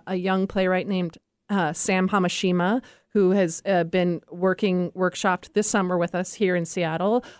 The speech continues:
um, his play called Supposed Home, which is really a look at his family's background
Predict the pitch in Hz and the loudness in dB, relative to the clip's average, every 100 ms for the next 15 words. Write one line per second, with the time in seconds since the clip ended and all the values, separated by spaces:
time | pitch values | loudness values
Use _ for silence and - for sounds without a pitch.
0 | _ 196 185 - - 226 - - 202 196 | _ 2 2 0 -2 -2 -2 0 0 0
1 | 202 185 - 190 208 196 180 185 185 160 | 0 0 0 0 2 2 0 0 0 0
2 | 165 - 196 220 233 208 196 196 214 214 | -2 -2 0 2 4 4 2 2 2 2
3 | 185 175 - 233 233 - _ - 190 190 | 0 0 2 2 2 -4 _ -4 -2 0
4 | 180 - 170 - 220 302 370 | -2 -2 -4 -2 -2 -2 -4